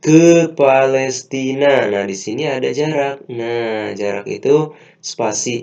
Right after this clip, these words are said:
ya, ada jaraknya. Kemudian ke Bogor. Nah, di sini juga sama ada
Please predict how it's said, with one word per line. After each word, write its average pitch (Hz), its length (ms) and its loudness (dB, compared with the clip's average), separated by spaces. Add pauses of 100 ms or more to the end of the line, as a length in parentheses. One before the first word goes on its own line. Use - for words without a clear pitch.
(140)
ya, 127 640 -4
ada 101 160 -10
jaraknya. 101 640 -10
Kemudian 117 560 -2 (400)
ke 160 480 6
Bogor. 123 880 2
Nah, 98 160 -12
di 92 80 -12
sini 101 240 -10
juga 101 160 -4
sama 98 480 -8
ada 95 80 -8